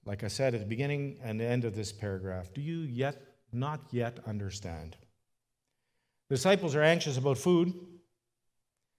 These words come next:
yet they've seen Jesus working the most extraordinary miracles of provision. And they've worked with him, handing out the food and then collecting the leftovers.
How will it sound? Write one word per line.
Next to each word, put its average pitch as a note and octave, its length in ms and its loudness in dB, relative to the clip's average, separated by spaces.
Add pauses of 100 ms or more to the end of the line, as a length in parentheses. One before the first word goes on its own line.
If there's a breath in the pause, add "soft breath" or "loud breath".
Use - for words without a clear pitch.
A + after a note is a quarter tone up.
(140)
yet B2 120 -2
they've B2 160 0
seen E3+ 320 2
Jesus C#3+ 300 -2
working D3+ 360 2
the C3+ 80 0
most C3 360 -2
extraordinary E3 920 -2
miracles C#3+ 560 0
of B2 140 -2
provision. G#2+ 560 -4 (920)
And A#2+ 120 0
they've C3 140 4
worked D#3 280 6
with G3+ 200 4
him, B2 160 0
handing E3 340 4
out E3+ 160 2
the D#3 80 0
food G#3 240 -2
and E3+ 80 0
then C3+ 120 -2
collecting D#3+ 440 -4
the C3+ 80 -2
leftovers. A2 680 -2